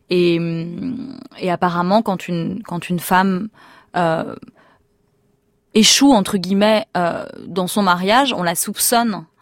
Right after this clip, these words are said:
d'avoir un farourab, d'être possédée par un, un djinn amoureux la nuit.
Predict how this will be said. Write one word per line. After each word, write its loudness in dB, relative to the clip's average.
d'avoir 0
un 0
farourab, 2
d'être -4
possédée 0
par 0
un, -2
un -4
djinn 0
amoureux 2
la 2
nuit. -2